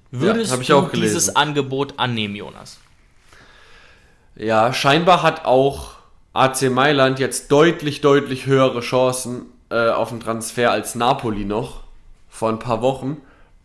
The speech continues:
Speaker 1: Sagen, gehen wir jetzt einfach mal davon aus, zwölf Millionen. Napoli bietet, äh, nee, A C Mailand bietet zwölf Millionen. Sagen wir jetzt einfach mal, okay?
Speaker 2: Ja, das wäre ja ein niedriger zweistelliger Millionenbetrag, genau.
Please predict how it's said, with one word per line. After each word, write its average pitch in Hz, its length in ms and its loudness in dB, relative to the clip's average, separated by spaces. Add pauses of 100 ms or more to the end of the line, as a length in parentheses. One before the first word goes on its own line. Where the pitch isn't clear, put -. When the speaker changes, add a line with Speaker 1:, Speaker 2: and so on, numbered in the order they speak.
(1700)
Speaker 1:
Sagen, 170 340 2
gehen 220 140 2
wir 214 80 4
jetzt 208 100 4
einfach 180 240 2
mal 170 160 4
davon 151 220 2
aus, 143 420 2 (500)
zwölf 156 400 4
Millionen. 90 460 -4
Napoli 165 440 2
bietet, 143 280 2
äh, 131 100 4
nee, 131 340 2
A 135 140 2
C 156 140 0
Mailand 160 380 4
bietet 135 240 0
zwölf 123 260 2
Millionen. 90 400 -4
Sagen 117 260 2
wir 117 40 2
jetzt 113 120 -4
einfach 101 220 -8
mal, 90 140 -6
okay? 147 360 2
Speaker 2:
Ja, 143 140 0
das 131 220 -6
wäre 165 100 4
ja 175 60 4
ein 160 80 0
niedriger 147 320 -2
zweistelliger 135 440 -2
Millionenbetrag, 117 840 -8
genau. 107 260 -14